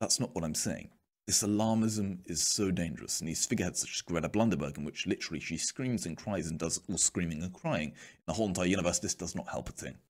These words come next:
So you basically have a choice. You can either choose the radical environmentalists, whom are basically s-, positing the idea that we should tip the people over into poverty via increasing rapidly the energy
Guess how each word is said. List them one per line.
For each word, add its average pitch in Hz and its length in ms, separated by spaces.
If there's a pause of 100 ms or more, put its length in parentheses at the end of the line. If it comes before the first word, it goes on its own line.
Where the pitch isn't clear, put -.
(100)
So - 100
you 123 60
basically 151 340
have 117 80
a 95 60
choice. - 440
You 92 120
can 120 100
either 98 180
choose 85 520
the 80 160
radical 95 440
environmentalists, 82 1080
whom 80 200
are 80 40
basically 80 680 (260)
s-, - 160
positing 120 500
the 80 100
idea 73 340
that - 60
we - 60 (200)
should - 280
tip - 340
the - 60
people 73 520
over 92 220
into 87 220
poverty 90 360
via 82 260
increasing 85 520
rapidly 87 400
the 78 140
energy 78 240